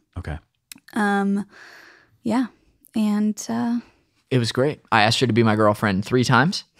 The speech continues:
Speaker 3: 'cause she kept saying no.
Speaker 1: Nice.
Speaker 3: Uh, and then finally
Speaker 1: How many times did you ask her to marry you?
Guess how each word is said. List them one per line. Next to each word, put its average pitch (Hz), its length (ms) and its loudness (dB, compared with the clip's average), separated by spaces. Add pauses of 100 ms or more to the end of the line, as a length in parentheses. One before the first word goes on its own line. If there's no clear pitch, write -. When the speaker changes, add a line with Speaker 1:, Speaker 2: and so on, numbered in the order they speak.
(100)
Speaker 3:
'cause - 160 0
she - 180 -4
kept - 200 -2
saying 95 200 0
no. 82 200 0 (1000)
Speaker 1:
Nice. 240 340 -10
Speaker 3:
Uh, 117 380 0
and 127 180 -2
then 120 140 -2
finally 151 440 0
Speaker 1:
How 143 80 2
many 160 160 2
times 147 240 -2
did 131 120 -4
you 143 60 2
ask 139 180 0
her 131 60 -2
to 117 60 0
marry 117 260 0
you? 170 140 -4